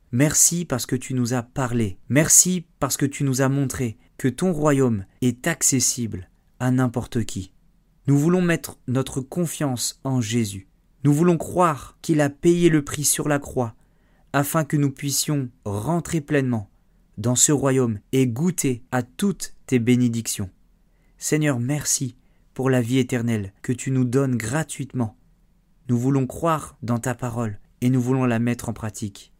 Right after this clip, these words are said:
Merci pour ce trésor. Merci de nous l'avoir fait découvrir et que nous puissions maintenant y goûter pleinement. Je te prie, Seigneur,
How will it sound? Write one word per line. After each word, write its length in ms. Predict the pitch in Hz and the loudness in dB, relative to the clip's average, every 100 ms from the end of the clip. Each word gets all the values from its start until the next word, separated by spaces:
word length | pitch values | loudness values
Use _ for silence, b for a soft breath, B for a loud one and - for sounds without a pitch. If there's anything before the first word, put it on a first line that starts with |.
| - | -8
Merci 400 | 110 127 - 143 | -4 0 0 0
pour 180 | - 117 | -4 -6
ce 120 | - | -4
trésor. 600 | 117 - 110 110 92 - _ _ | -4 -4 -4 -6 -8 -16 _ _
Merci 480 | - 113 123 - 139 | -4 -2 0 0 0
de 100 | 127 | 0
nous 140 | 123 123 | 0 2
l'avoir 340 | 120 113 117 | 2 0 -4
fait 160 | - 117 | -4 -2
découvrir 680 | 110 123 139 120 117 98 - _ _ _ | -2 -2 -6 -4 -6 -6 -16 _ _ _
et 100 | 117 | -2
que 120 | 113 | 0
nous 140 | 120 120 | 2 0
puissions 320 | 120 117 123 | -2 -2 0
maintenant 420 | 123 123 123 120 | 2 0 0 2
y 80 | 113 | 0
goûter 440 | 107 110 - 92 - - | 0 -4 -6 -8 -10 -6
pleinement. 460 | 117 110 101 85 _ _ _ _ _ | 0 0 0 -6 _ _ _ _ _
Je 140 | - | -4
te 120 | 123 123 | -2 -2
prie, 260 | - 151 | -2 -2
Seigneur, 460 | 139 127 113 98 | 0 0 -2 -4